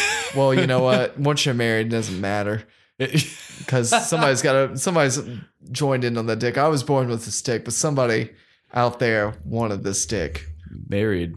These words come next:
Speaker 1: into
Speaker 2: Yeah.
Speaker 1: a partnership with.
Speaker 2: Yeah.
Speaker 1: Man.
Speaker 2: Megan.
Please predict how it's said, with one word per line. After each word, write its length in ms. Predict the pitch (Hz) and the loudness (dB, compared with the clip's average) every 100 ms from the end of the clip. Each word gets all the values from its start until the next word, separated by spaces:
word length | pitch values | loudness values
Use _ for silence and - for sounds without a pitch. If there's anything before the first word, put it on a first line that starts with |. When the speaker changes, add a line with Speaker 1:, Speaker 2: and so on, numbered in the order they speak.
| 101 _ _ - | -12 _ _ -8
Speaker 1:
into 180 | 95 127 | -4 0
Speaker 2:
Yeah. 60 | 123 | -2
Speaker 1:
a 40 | |
partnership 680 | 120 101 92 87 - 80 - | 0 0 0 -4 -4 -6 -6
with. 340 | 85 85 78 - - _ _ - | -6 -6 -10 -18 -20 _ _ -6
Speaker 2:
Yeah. 240 | 127 127 113 _ _ _ _ _ - | -4 -2 -6 _ _ _ _ _ -14
Speaker 1:
Man. 180 | - 80 | -6 -2
Speaker 2:
Megan. 440 | 123 110 110 123 | 0 -2 -4 -8